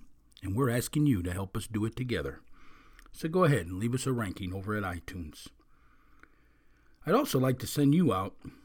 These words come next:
our free booklet. It's called the Five Ps to Success, and those five Ps are passion, perception, perspective, progressing, and perseverance. We show you how to use each one of those Ps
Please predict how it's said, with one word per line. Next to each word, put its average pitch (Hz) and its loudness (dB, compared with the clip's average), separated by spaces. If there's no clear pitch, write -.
our 139 2
free 151 4
booklet. 113 -2
It's - -10
called 175 2
the 92 -4
Five 147 2
Ps 160 2
to 139 -4
Success, - -4
and 101 -2
those 127 0
five 143 2
Ps 165 4
are 160 -2
passion, 131 0
perception, 101 -2
perspective, 98 -2
progressing, 120 -2
and 143 -2
perseverance. 113 -2
We 139 6
show 139 6
you 135 6
how 127 4
to 131 2
use 131 2
each 131 2
one 127 4
of 143 4
those 151 4
Ps 98 0